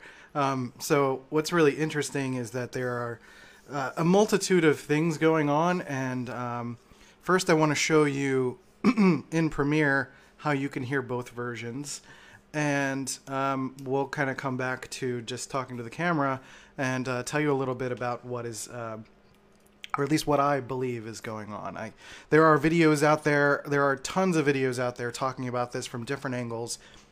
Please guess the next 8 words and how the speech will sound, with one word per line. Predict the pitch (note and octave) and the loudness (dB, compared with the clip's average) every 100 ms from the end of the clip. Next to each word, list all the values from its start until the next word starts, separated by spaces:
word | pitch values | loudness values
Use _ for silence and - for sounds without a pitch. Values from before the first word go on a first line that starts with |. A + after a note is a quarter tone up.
| _ - | _ -8
from | B2+ | -6
the | A#2+ | -4
science | A#2 D#3 D#3+ D3+ | -2 0 0 0
perspective, | - C#3 C#3+ C3+ C3 A#2 | -4 -4 -2 -4 -4 -6
neuroscience, | B2 C#3+ D3+ C3+ - C3+ B2+ A#2+ | -4 -2 0 -2 -2 -4 -4 -6
from | - A#2+ A2 | -8 -8 -6
audio | B2+ C#3 C3+ C3 | -4 -4 -2 -4
perspectives, | B2+ - C3 C3+ B2 - A2+ G#2 | -6 -8 -8 -6 -6 -8 -10 -10